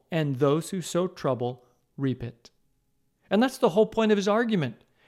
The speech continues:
Bad things happen to bad people. And then, further down in his speech,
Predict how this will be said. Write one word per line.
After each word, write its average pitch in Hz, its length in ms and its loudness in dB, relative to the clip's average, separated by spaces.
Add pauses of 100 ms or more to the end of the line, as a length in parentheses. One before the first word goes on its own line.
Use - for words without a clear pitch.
(120)
Bad 185 420 2
things 214 260 -2
happen 151 480 -2 (140)
to 233 100 -6
bad 131 420 -2
people. 156 500 -6 (400)
And 147 180 0
then, 165 440 0
further 160 360 2
down 143 260 0
in 170 80 0
his 127 160 -4
speech, - 460 -2